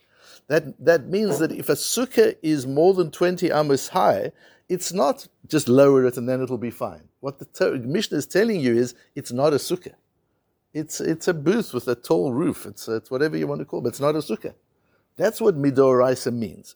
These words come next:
It's not defined as a Sukkah. It's a Sukkah that's Lamaila Mi Esri Mama is not a Sukkah.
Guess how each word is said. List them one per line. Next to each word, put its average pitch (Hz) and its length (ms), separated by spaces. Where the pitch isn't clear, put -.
It's 143 260
not 190 220
defined 180 680
as 123 160
a 110 60
Sukkah. - 340
It's - 240
a 131 140
Sukkah 214 420
that's 147 200
Lamaila 160 460
Mi 156 100
Esri 180 320
Mama 220 240
is 175 140
not 196 300
a 233 40
Sukkah. - 420